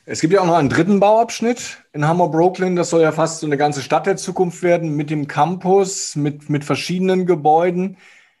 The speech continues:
Da gab es ja im vorvergangenen, im vergangenen Jahr eine Ideenmeisterschaft. Und es hat sich jetzt ja auch rauskristallisiert, dass, äh, E M zwei N und Bruxelles aus Paris das entwickeln sollen. Wie muss ich mir das denn vorstellen?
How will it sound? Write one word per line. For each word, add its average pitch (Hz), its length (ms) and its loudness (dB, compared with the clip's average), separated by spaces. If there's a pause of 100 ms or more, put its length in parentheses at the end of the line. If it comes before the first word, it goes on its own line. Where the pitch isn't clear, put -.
(240)
Da 135 60 0
gab 170 240 0
es - 160 -8
ja 180 300 4
im 156 760 -6
vorvergangenen, 170 840 -2
im 156 80 -8
vergangenen 156 400 -2
Jahr 156 160 4
eine 156 160 0
Ideenmeisterschaft. 151 1200 0
Und 160 60 -10
es 135 100 -8
hat 160 100 -2
sich 156 100 -12
jetzt 156 200 -6
ja 151 100 2
auch 151 300 2
rauskristallisiert, 165 1080 -6
dass, 147 380 -2
äh, 131 360 -4 (300)
E 147 180 -4
M 147 280 -6
zwei 139 360 -8
N 165 260 -6
und 143 260 -8
Bruxelles 139 360 -4
aus 139 200 -6
Paris 131 560 -4
das 156 260 0
entwickeln 156 440 -4
sollen. 123 260 0
Wie 156 80 -2
muss 220 200 -10
ich 208 40 -12
mir 202 60 -8
das 190 160 -4
denn 190 100 -12
vorstellen? 165 600 -10